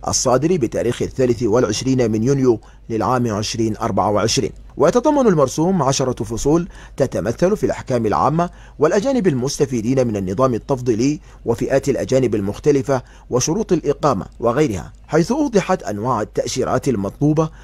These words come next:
وأنظمة عمل الأجانب، فضلا عن تدابير المراقبة والأمن وتعزيز التدابير الأمنية لمنع الدخول غير القانوني والأنشطة الإجرامية المتعلقة بالهجرة والعقوبات للذين لا يمتثلون للتشريعات المعمول بها.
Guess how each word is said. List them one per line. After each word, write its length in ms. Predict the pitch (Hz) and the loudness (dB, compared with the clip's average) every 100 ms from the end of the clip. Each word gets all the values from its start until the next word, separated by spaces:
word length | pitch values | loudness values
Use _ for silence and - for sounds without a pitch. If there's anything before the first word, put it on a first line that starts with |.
| - | -6
وأنظمة 460 | 131 151 175 240 220 180 | 0 2 2 2 2 2
عمل 320 | 117 120 117 | 2 2 2
الأجانب، 440 | 117 131 120 80 - - | 2 0 -2 -6 -10 -8
فضلا 480 | - 131 139 208 254 - - | -2 0 2 0 -4 -10 -8
عن 140 | 120 | -4
تدابير 440 | 123 107 92 127 | -2 0 2 2
المراقبة 960 | 120 98 90 78 - 139 135 131 139 135 | 0 -2 -4 -6 -4 0 0 0 0 0
والأمن 640 | 104 80 123 135 131 131 | 0 -2 0 2 2 2
وتعزيز 640 | 101 82 87 78 98 135 110 | 0 -2 -2 -4 -2 0 0
التدابير 580 | - 139 135 131 139 | 0 0 4 2 2
الأمنية 640 | 135 131 135 139 139 139 - - - | -2 -2 -2 -2 0 0 -2 -14 -8
لمنع 440 | 101 92 127 143 123 | -2 0 2 2 0
الدخول 580 | 101 90 - 131 120 | 0 -2 0 0 0
غير 240 | 110 123 113 | 2 0 0
القانوني 580 | 107 - 113 107 69 - - - - | -2 -4 -2 -2 -4 -8 -18 -20 -2
والأنشطة 640 | 110 104 107 - 135 117 110 | -2 0 -2 -2 -2 -2 -4
الإجرامية 640 | - 143 143 135 139 127 135 | -2 0 2 0 0 0 0
المتعلقة 680 | 113 117 92 95 113 127 120 | -4 -4 -4 -2 -2 -2 -2
بالهجرة 460 | 113 120 131 82 - - - | -2 0 -2 -4 -6 -18 -4
والعقوبات 680 | 110 107 - 113 131 143 156 - - | 0 0 0 0 2 2 0 -6 -4
للذين 560 | 120 156 180 220 233 214 | 0 2 2 0 2 4
لا 160 | 139 | 4
يمتثلون 680 | 165 190 170 160 - 143 135 | 4 2 2 -2 0 2 2
للتشريعات 760 | 120 110 110 110 117 98 104 104 | 2 0 0 -2 -2 -2 -2 0
المعمول 440 | 104 87 90 98 | 0 0 0 0
بها. 260 | 87 90 58 | 0 -2 -4